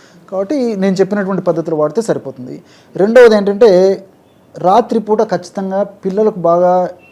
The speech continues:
వెయిట్ ఉండాలంటే రాత్రిపూట పెరుగమ్మా, పెరుగు కూడా ఫ్రిడ్జ్లో పెట్టినది వెంటనే వాడకుండా పక్కకు తీసిన తర్వాత గట్టి పెరుగు,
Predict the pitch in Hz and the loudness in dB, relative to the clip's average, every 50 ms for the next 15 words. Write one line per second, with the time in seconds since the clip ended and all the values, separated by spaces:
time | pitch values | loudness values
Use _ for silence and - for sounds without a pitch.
0 | _ _ - 143 156 180 214 208 214 208 - - _ _ _ _ _ _ - 170 | _ _ -10 -4 -2 -2 -2 -2 -4 -6 -8 -12 _ _ _ _ _ _ -10 -6
1 | 175 180 185 180 160 139 127 - 185 269 302 - - - - - - - _ _ | 0 2 2 2 2 0 -2 -2 -2 -2 -2 -4 -6 -14 -20 -20 -20 -20 _ _
2 | _ _ _ - 170 190 220 220 220 220 214 175 185 180 175 202 247 269 - - | _ _ _ -2 0 0 0 0 0 -4 -4 -2 -2 0 2 2 2 0 -2 -6
3 | - _ _ _ _ _ _ _ _ _ _ _ _ _ _ _ _ _ _ _ | -16 _ _ _ _ _ _ _ _ _ _ _ _ _ _ _ _ _ _ _
4 | _ - - 220 247 269 269 208 156 139 123 - - _ _ _ _ _ _ _ | _ 2 4 4 6 6 4 4 2 0 -6 -8 -14 _ _ _ _ _ _ _
5 | _ _ _ _ _ _ _ _ _ _ - 180 190 190 214 220 214 - 180 175 | _ _ _ _ _ _ _ _ _ _ -4 -2 -2 2 2 2 2 2 0 -2
6 | 170 190 214 190 202 190 190 190 190 175 175 175 170 175 - - - _ - 135 | 0 0 2 2 2 0 -2 -4 -6 -2 0 0 -2 -2 -4 -12 -20 _ -10 -6
7 | 151 170 180 208 208 208 170 160 160 165 160 165 170 170 202 262 277 - - - | -4 -2 -2 0 0 2 2 2 2 2 0 -4 -4 -4 -4 -4 -4 -6 -10 -12
8 | - 160 - 190 180 175 165 165 151 - 165 151 170 196 220 175 185 175 180 - | -14 -12 -10 -8 -8 -8 -8 -8 -10 -10 -10 -10 -6 -6 -4 -2 -2 -2 -2 -2
9 | 240 - 175 170 175 175 | -4 -2 0 0 0 0